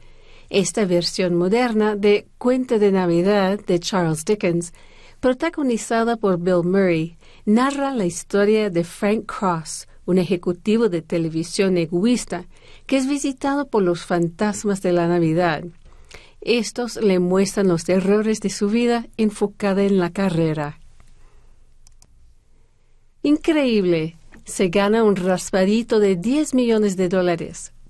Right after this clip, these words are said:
poco después de ganarse otra millonaria lotería. Por Catalina Ruiz, Telemundo Digital. Dicen que hay personas que nacen con buena suerte y que causan la envidia de todos.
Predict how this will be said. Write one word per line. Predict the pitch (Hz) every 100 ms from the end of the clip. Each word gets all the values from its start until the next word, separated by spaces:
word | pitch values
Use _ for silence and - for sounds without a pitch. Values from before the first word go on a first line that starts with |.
| -
poco | 196 175 190
después | 170 160 - - 180 185 214 185
de | 175
ganarse | 165 175 202 202 196 - -
otra | 240 262 240 202
millonaria | 185 175 170 175 196 196 175
lotería. | 160 165 165 175 190 156 175 - - - - - -
Por | - 208
Catalina | 208 220 262 233 226 226
Ruiz, | 190 196 233 269 - - - -
Telemundo | 262 247 208 190 180
Digital. | 170 160 165 156 190 180 165 151 - - - - - - - - - - - - - - _ _
Dicen | - 302 - 403
que | 349 226
hay | 180
personas | 175 185 175 196 214 220 214
que | 202
nacen | 185 214 220 175
con | 165 170
buena | 165 160
suerte | 165 220 220 196 170 151 - - - -
y | 190
que | 180 175
causan | - 170 175 - 202 196
la | 175
envidia | 165 151 185 202 185
de | 160 156
todos. | - 202 175 160 -